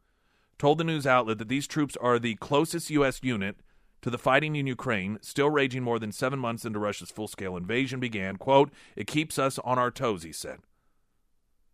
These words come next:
The roughly forty-seven hundred soldiers from Fort Campbell, Kentucky, are about three miles from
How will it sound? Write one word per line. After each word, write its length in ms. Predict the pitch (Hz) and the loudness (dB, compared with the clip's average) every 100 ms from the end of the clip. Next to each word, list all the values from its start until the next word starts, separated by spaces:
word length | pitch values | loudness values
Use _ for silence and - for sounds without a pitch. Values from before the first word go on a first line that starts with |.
| _ _ _ _ _ _ _ _ _ | _ _ _ _ _ _ _ _ _
The 60 | 113 | 2
roughly 400 | 123 127 127 113 | 2 4 0 2
forty-seven 560 | 131 135 131 139 127 | 2 0 2 0 0
hundred 260 | 131 151 147 | -2 -2 0
soldiers 380 | 143 123 113 117 | 2 2 0 -4
from 160 | 113 | -6
Fort 260 | 98 131 131 | 0 0 0
Campbell, 320 | 151 139 131 | -2 -2 -4
Kentucky, 500 | - 120 127 101 104 | -6 -4 -4 -2 -2
are 140 | 104 | 2
about 260 | 107 104 104 | 2 2 0
three 340 | - 135 156 | -4 -2 0
miles 480 | 165 143 110 92 101 | 4 4 4 2 -2
from 560 | - 139 123 85 95 | -2 2 2 2 -2